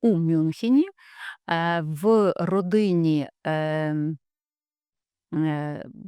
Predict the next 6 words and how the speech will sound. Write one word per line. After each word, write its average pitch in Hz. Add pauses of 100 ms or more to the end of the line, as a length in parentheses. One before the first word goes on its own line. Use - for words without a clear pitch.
батько 156
в 147
нього 156
режисер, 170 (180)
мати 170
акторка. 262